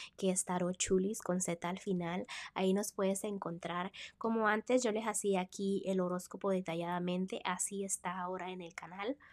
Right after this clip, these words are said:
Como ya les había mencionado, para recordarles, aquí solamente estaré dando el consejito. También nos puedes seguir en nuestras redes sociales como Tarot Chulis.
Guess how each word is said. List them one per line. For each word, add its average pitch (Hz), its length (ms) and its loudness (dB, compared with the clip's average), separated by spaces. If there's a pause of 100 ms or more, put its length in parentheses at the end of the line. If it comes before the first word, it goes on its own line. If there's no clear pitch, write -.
(1040)
Como 226 160 0
ya 220 160 0
les 220 160 0
había 214 160 2
mencionado, 214 580 0
para 196 200 2
recordarles, 180 680 -2
aquí 190 240 -4
solamente 202 500 -2
estaré 175 380 0
dando 170 320 -6
el 175 140 -12
consejito. - 720 -8 (360)
También 269 220 6
nos 254 140 4
puedes 226 260 -2
seguir 202 260 0
en 196 100 0
nuestras 196 300 -8
redes 175 300 -4
sociales 277 720 0 (300)
como 202 320 -2
Tarot 180 340 -2
Chulis. 339 500 4